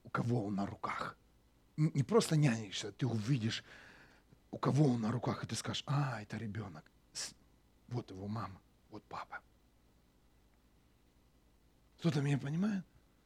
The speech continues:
Мир должен увидеть, кто наш отец. Кто наш отец. Не просто говорить:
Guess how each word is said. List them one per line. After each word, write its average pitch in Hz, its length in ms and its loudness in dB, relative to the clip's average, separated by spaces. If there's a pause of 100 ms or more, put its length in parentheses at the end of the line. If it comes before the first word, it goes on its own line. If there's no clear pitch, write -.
(720)
Мир 143 280 4
должен 131 420 6
увидеть, 120 480 6
кто 120 240 -2
наш 113 240 -2
отец. - 520 -8 (2000)
Кто - 240 -2
наш 120 240 0
отец. 120 340 -4 (160)
Не 165 140 8
просто 180 500 6 (280)
говорить: 165 360 10